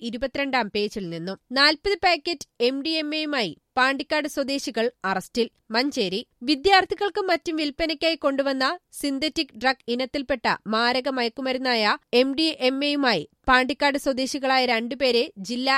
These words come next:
ആന്റി നർക്കോട്ടിക് സ്ക്വാഡും പാണ്ടിക്കാട് പോലീസും ചേർന്ന് പിടികൂടി. പാണ്ടിക്കാട് പയ്യപ്പറമ്പിൽ സ്വദേശി കരുവാരക്കോട്ടിൽ സക്കറിയ എന്ന പൊടിപ്പാറ്റി ഷുക്കൂർ, വള്ളുവങ്ങാട് വെട്ടിക്കാട്ടിരി സ്വദേശി മമ്പാടൻ മുഹമ്മദ് നാസർ എന്നിവരെയാണ്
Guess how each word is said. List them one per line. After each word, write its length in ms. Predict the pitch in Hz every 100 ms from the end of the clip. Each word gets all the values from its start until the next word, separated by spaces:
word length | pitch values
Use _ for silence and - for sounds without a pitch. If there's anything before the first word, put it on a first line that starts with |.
| -
ആന്റി 340 | 220 240 226 269
നർക്കോട്ടിക് 520 | 240 233 254 247 -
സ്ക്വാഡും 400 | - 247 233 156 - _
പാണ്ടിക്കാട് 540 | 269 277 277 320 311 269
പോലീസും 480 | 277 269 277 302 285
ചേർന്ന് 360 | 269 220 233 285
പിടികൂടി. 560 | 247 240 190 180 202 - _
പാണ്ടിക്കാട് 540 | 311 311 330 - 370 381
പയ്യപ്പറമ്പിൽ 640 | 330 302 311 330 320 330
സ്വദേശി 480 | - 294 277 - 320 -
കരുവാരക്കോട്ടിൽ 840 | 262 262 269 285 285 - 277 277 269
സക്കറിയ 500 | - 269 - 277 294 294
എന്ന 200 | 262 262 180 - -
പൊടിപ്പാറ്റി 580 | 277 285 294 320 311 285
ഷുക്കൂർ, 440 | 311 247 262 320 381 _ 233
വള്ളുവങ്ങാട് 720 | 262 294 311 330 330 320 320 339 233
വെട്ടിക്കാട്ടിരി 760 | 254 262 311 - 302 285 302 -
സ്വദേശി 480 | 277 262 269 214 160 _ -
മമ്പാടൻ 560 | 240 254 269 302 302 269
മുഹമ്മദ് 480 | 254 277 285 269
നാസർ 340 | 254 254 - 277 -
എന്നിവരെയാണ് 580 | 233 262 285 277 220